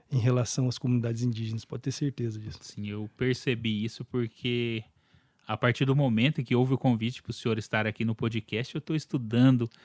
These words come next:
Speaker 2: a história e o trabalho do senhor e, em conjunto com a, com a subsecretaria, e eu percebi isso.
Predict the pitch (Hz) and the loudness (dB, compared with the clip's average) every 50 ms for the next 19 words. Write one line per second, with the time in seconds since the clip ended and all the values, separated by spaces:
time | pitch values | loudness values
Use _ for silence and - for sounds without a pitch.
0 | - - - _ _ - - 104 107 110 107 - - - - 110 113 123 117 113 | -20 -20 -20 _ _ -6 -2 0 0 0 -2 -4 -8 -4 0 2 2 4 2 2
1 | 110 - 117 110 104 101 98 101 113 123 123 117 113 110 113 107 - - 117 110 | 0 0 0 0 0 0 0 2 4 4 4 2 0 -2 -4 -6 -6 -6 -2 -2
2 | 117 127 123 113 107 104 98 - - - - - - - - - 120 113 - - | 0 0 0 0 -2 -2 -4 -8 -12 -16 -18 -18 -18 -18 -10 -8 -8 -6 -4 -4
3 | 117 110 107 113 110 - _ - 117 110 107 101 110 - _ _ - - - _ | -4 -4 -4 -6 -8 -8 _ -4 -2 -2 -2 -4 -6 -10 _ _ -20 -20 -20 _
4 | _ - - 117 107 104 101 98 - - 113 107 107 - 120 - 117 117 110 - | _ -8 -4 -2 -2 -2 -2 -4 -4 -6 -8 -8 -6 -8 -6 -4 -4 -4 -2 0
5 | 110 101 104 117 151 165 139 123 - _ _ _ _ _ _ - - _ _ _ | -2 0 0 2 2 2 0 0 -4 _ _ _ _ _ _ -20 -20 _ _ _
6 | _ _ _ - 120 117 117 120 120 123 120 123 127 123 - 143 131 - - 143 | _ _ _ -6 -4 -2 0 0 0 0 0 0 -2 2 2 0 2 2 0 0
7 | 131 151 160 143 131 127 123 - - - - - | 0 0 0 2 2 0 -2 -4 -12 -14 -14 -16